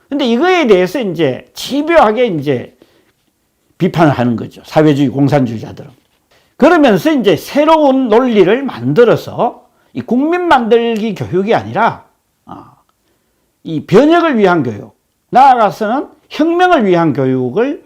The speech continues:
아, 기도하게 됩니다. 우리나라에서, 어, 이, 이러한 교육이 아주 오래전부터 집요하게 이루어져 왔습니다. 에, 한국의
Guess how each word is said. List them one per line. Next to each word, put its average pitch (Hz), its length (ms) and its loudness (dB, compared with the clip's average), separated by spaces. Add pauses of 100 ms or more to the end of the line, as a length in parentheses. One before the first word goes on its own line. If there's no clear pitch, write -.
(320)
아, - 160 -16
기도하게 120 640 0
됩니다. - 580 -16 (1600)
우리나라에서, 196 840 2 (280)
어, - 540 -14 (840)
이, 131 440 -2 (440)
이러한 269 460 2
교육이 180 640 -2 (180)
아주 220 240 -4
오래전부터 220 800 2
집요하게 214 1000 0
이루어져 120 920 -2
왔습니다. 95 760 -16 (880)
에, 143 540 4
한국의 202 920 0